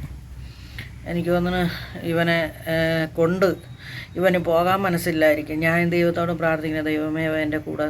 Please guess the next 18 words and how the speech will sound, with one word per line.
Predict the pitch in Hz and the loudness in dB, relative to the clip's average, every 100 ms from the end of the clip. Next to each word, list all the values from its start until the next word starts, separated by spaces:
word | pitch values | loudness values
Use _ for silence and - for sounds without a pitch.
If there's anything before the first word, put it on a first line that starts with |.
| - | -4
നിന്നെങ്കിൽ | 151 151 156 156 185 - | -6 -2 -2 -2 -4 -6
നല്ലതായിരുന്നു." | 156 151 151 147 147 - - - - - - - - - 151 | -6 -2 -2 -4 -8 -12 -14 -16 -18 -16 -18 -18 -18 -14 -10
ആ, | 151 147 - 156 | -8 -8 -8 -8
അസുഖമൊക്കെ | 156 170 170 170 185 | -6 0 0 0 0
വരുമ്പോൾ | 185 185 180 | 0 -2 -2
പൈസ | 165 165 180 | 0 0 -2
ചിലവ് | 180 180 175 | 0 2 2
തന്നെ. | 151 143 170 175 - - - - - - - - - | 0 -2 -4 -6 -12 -16 -16 -16 -18 -18 -20 -18 -12
ആ, | 151 151 151 147 147 | -6 -2 -2 -2 -6
പിന്നെ | - 151 156 | -4 -2 2
ഇവ | 165 170 | 2 0
ഇഞ്ചക്ഷനൊന്നും | 160 180 208 180 175 160 | 0 2 2 2 0 0
എടുക്കാൻ | 147 156 143 139 | -2 -2 -2 -2
സമ്മതിക്കൂല | 135 139 131 135 131 139 | -4 -4 -6 -8 -6 -6
കേട്ടോ, | 135 139 139 - - - - | -6 -8 -8 -14 -20 -18 -12
അങ്ങനെയൊക്കെ | 160 160 160 147 147 | -6 -2 -2 -2 -4
ഉണ്ട്. | 143 - - - - - - - - - - | -4 -8 -10 -18 -18 -20 -18 -18 -18 -16 -8
ഇവൻ്റെ | 165 165 | -2 0